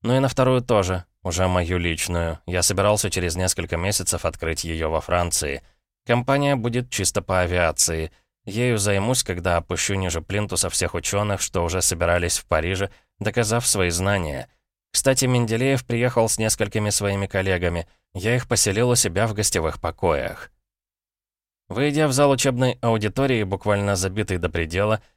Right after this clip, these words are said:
я положил на столешницу учебный материал и, посмотрев на слушателей, улыбнувшись, спросил: «Ну что, начнём с простенького или сразу ударим тяжёлой артиллерией? Надеюсь, вы слышали про закон дополнительности? Нет?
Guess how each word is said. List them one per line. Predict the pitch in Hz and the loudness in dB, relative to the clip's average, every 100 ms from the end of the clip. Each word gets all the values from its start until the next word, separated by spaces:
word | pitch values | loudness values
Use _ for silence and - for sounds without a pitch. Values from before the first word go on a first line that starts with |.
| _ | _
я | - 107 | -4 -2
положил | 120 127 120 135 | 2 2 4 4
на | 131 127 | 6 4
столешницу | - 117 131 135 131 120 - | 2 2 2 2 0 0 -2
учебный | 110 113 101 101 | -2 0 0 2
материал | 98 92 95 90 98 113 - | 2 0 0 0 2 2 0
и, | 101 | -4
посмотрев | 92 95 95 95 92 95 | -2 0 0 0 -2 0
на | 85 | 0
слушателей, | - 110 110 98 98 95 - | 0 0 -2 -2 -2 -4 -2
улыбнувшись, | 92 85 85 92 - 82 | -2 0 0 -2 -2 -2
спросил: | - - 90 - 95 85 - _ _ _ _ _ _ - | -2 0 2 2 2 0 -2 _ _ _ _ _ _ -2
«Ну | 127 | 0
что, | - - 160 127 - | 2 4 4 4 -2
начнём | 107 113 147 156 151 | -2 0 2 2 2
с | - | 4
простенького | 156 175 170 165 160 151 147 | 4 6 4 2 4 4 6
или | 143 | 4
сразу | 131 151 151 147 | 4 4 4 4
ударим | 139 143 143 143 | 4 4 4 2
тяжёлой | 143 135 139 139 - | 0 2 4 4 2
артиллерией? | 135 131 139 135 127 107 98 90 _ _ _ - | 0 0 0 2 2 2 0 -4 _ _ _ -4
Надеюсь, | 107 143 147 | 0 2 4
вы | 147 | 2
слышали | 135 190 170 147 | 4 2 4 2
про | 123 | 2
закон | 120 117 131 117 | 2 2 2 2
дополнительности? | 107 113 113 117 120 113 110 - 120 _ _ _ _ - | 2 2 4 2 0 0 0 -2 -6 _ _ _ _ -4
Нет? | 92 139 - | 2 2 0